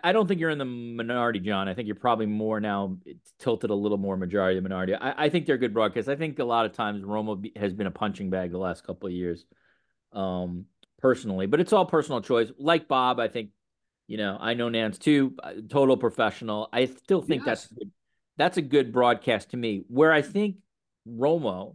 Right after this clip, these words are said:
Speaker 1: let's, we're gonna get into broadcaster quick discussion, has been hurt is I just think the broadcasters around him have gotten really, really good. Aikman's been great lately. I think Greg Olsen is fantastic. Collinsworth's always been good.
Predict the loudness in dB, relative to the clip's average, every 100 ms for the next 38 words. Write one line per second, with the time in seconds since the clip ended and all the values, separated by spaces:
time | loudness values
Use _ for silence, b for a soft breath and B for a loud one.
0 | -18 -18 -18 -14 -10 -6 -2 -2 -2 0
1 | 0 0 -8 -8 -10 -10 -8 -6 -6 -8
2 | -12 b b b b -2 -2 -2 2 4
3 | 4 2 0 0 -2 -4 -6 -4 -4 0
4 | 0 2 -2 -2 -4 -4 -2 -2 -4 -4
5 | -4 -4 -2 -4 -4 0 2 2 2 0
6 | 2 0 0 0 0 0 -6 -6 -8 -8
7 | 0 0 0 0 0 2 0 0 B -2
8 | 0 0 2 0 2 0 -2 -2 -8 -8
9 | -6 -6 -4 -4 -4 -2 -2 -2 -4 _
10 | _ _ _ -2 2 2 2 2 2 2
11 | 4 2 0 -6 2 6 8 6